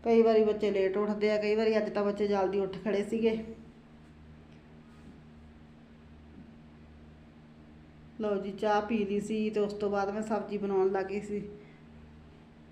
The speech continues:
ਸਬਜ਼ੀ ਦੀ ਤਿਆਰੀ ਕਰਨ ਲੱਗ ਗਈ ਸੀ ਤੇ ਅਰਮਾਨ ਦੁੱਧ ਲੈ ਕੇ ਆ ਗਿਆ ਸੀਗਾ। ਸਬਜ਼ੀ ਅੱਜ ਬਣਾਉਣੀ ਸੀਗੀ ਭਰਮਾ ਬੈਂਗਣ ਤੇ ਮਸਾਲਾ ਭਰ ਰਹੀ ਸੀ, ਉਸ ਦੇ ਵਿੱਚ ਮੈਂ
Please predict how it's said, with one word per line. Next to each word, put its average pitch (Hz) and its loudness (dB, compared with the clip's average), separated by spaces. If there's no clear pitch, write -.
ਸਬਜ਼ੀ 202 0
ਦੀ 202 -2
ਤਿਆਰੀ 208 2
ਕਰਨ 196 0
ਲੱਗ 190 0
ਗਈ 190 -6
ਸੀ 190 -8
ਤੇ 202 -2
ਅਰਮਾਨ 196 0
ਦੁੱਧ 190 -2
ਲੈ 208 0
ਕੇ 208 -6
ਆ 185 -2
ਗਿਆ 180 -4
ਸੀਗਾ। 202 -2
ਸਬਜ਼ੀ 202 -2
ਅੱਜ 196 -2
ਬਣਾਉਣੀ 196 -2
ਸੀਗੀ 214 -4
ਭਰਮਾ 220 0
ਬੈਂਗਣ 202 -4
ਤੇ 208 -10
ਮਸਾਲਾ 190 -4
ਭਰ 202 -6
ਰਹੀ 190 -4
ਸੀ, 190 -6
ਉਸ 202 -4
ਦੇ 196 -6
ਵਿੱਚ 190 -6
ਮੈਂ 190 -2